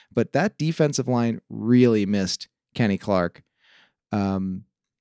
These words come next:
so I guess this nug is really just a, a Kenny Clark appreciation nug. I feel like the, the defense really struggled to keep contain on Huntley, and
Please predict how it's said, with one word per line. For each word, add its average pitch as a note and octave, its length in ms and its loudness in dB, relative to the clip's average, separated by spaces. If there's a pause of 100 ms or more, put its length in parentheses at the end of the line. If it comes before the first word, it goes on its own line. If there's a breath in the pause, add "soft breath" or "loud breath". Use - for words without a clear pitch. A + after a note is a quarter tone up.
(200)
so D#3+ 140 10
I D#3 100 12
guess E3+ 220 10
this E3+ 200 8
nug D3+ 220 6
is B2+ 160 8
really B2+ 220 8
just A#2 260 2
a, G#2+ 560 2 (160)
a A#2 80 -4
Kenny A#2 240 -2
Clark A2 280 -2
appreciation G#2 680 0
nug. F#2+ 220 -6
I F#2+ 40 -6
feel A2+ 180 -2
like G#2 180 -2
the, G2+ 440 -6 (220)
the G#2+ 80 -6
defense A#2 340 -2
really A2+ 180 2
struggled C3 500 6
to A2 80 -6
keep B2+ 220 -2
contain A#2+ 680 -2
on G2+ 240 -4 (300)
Huntley, A#2 600 0
and G2+ 420 -2